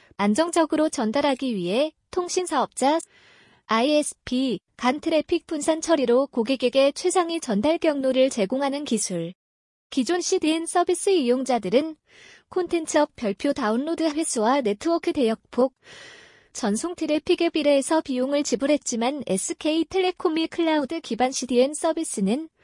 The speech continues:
실제 전송한 트래픽에 대해서만 비용을 부담하면 되기 때문에 삼십 에서 육십 퍼센트 저렴하다. 또한 에스케이텔레콤 씨디엔 서비스 이용 고객은 트래픽이 폭주하더라도 별도의 비용을 들여 약정을 맺거나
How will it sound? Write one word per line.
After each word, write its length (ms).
실제 360
전송한 560
트래픽에 460
대해서만 600
비용을 460
부담하면 580
되기 260
때문에 560
삼십 360
에서 280
육십 300
퍼센트 480
저렴하다. 760
또한 280
에스케이텔레콤 1080
씨디엔 420
서비스 440
이용 360
고객은 560
트래픽이 500
폭주하더라도 840
별도의 600
비용을 380
들여 260
약정을 460
맺거나 560